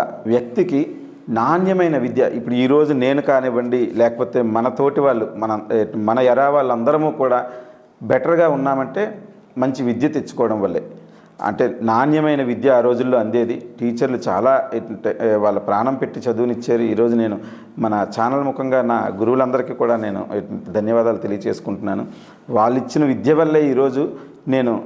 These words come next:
ఆ, ఈ స్థానంలోనే ఉండగలిగాను. మరి అలాంటి విద్య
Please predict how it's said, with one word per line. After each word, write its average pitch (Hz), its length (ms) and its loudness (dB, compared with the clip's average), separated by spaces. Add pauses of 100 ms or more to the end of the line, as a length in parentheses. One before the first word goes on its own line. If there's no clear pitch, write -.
ఆ, 117 220 2
ఈ 117 320 2
స్థానంలోనే 120 880 0
ఉండగలిగాను. 110 680 2 (580)
మరి 139 340 2
అలాంటి 165 420 0
విద్య 160 400 4